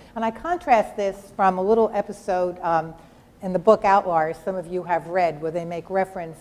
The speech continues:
um, the author, Malcolm, makes reference to a little paragraph, um, about Schoenfeld's study, where, where he, um,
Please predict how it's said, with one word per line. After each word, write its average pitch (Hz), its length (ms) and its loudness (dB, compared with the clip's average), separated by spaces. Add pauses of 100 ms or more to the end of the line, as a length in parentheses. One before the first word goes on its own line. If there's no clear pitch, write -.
(120)
um, 160 320 -2 (500)
the 180 140 -2
author, 185 380 6
Malcolm, 180 360 2
makes 175 240 -6
reference 196 580 0
to 185 200 -2
a - 20 4
little 190 220 0
paragraph, 175 800 4 (640)
um, 165 420 -2 (400)
about 170 360 4
Schoenfeld's 226 640 2
study, 151 500 -8 (360)
where, 190 480 4
where 196 180 0
he, 269 400 -4 (220)
um, 170 400 -6